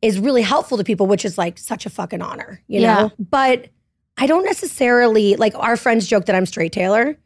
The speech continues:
Speaker 2: Yeah.
Speaker 1: and other Taylor's gay Taylor.
Speaker 2: Wow.
Speaker 1: I know.
Speaker 2: That's
Speaker 1: And
Speaker 2: interesting.
Speaker 1: it's funny. I laugh it off. Maybe I shouldn't. Maybe that's, like, irresponsible.
Speaker 2: No, I mean, I,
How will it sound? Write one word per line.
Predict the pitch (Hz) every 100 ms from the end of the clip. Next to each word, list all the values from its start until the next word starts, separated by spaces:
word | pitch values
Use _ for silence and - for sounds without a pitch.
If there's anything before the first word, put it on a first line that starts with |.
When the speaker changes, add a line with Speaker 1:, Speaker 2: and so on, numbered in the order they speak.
| _
Speaker 2:
Yeah. | 220 214 196 180
Speaker 1:
and | 208
other | 202 190
Taylor's | 185 185 185 175
gay | -
Taylor. | - 214 190 226 240 _ _ _ _
Speaker 2:
Wow. | 233 254 262 226 196 185
Speaker 1:
I | 226
know. | 214 165 190 - _ -
Speaker 2:
That's | 269
Speaker 1:
And | 277
Speaker 2:
interesting. | 285 285 262 214 214 196 _
Speaker 1:
it's | 262 -
funny. | 403 392 226 226 226 -
I | 226
laugh | 233 247 240
it | 233
off. | 202 190
Maybe | 220 202
I | 202
shouldn't. | 175 190 180
Maybe | 185 185
that's, | 190 196
like, | 175
irresponsible. | 180 165 - - - 254
Speaker 2:
No, | 349 403
I | 339
mean, | 330 311 -
I, | 233 247 262 269 277 269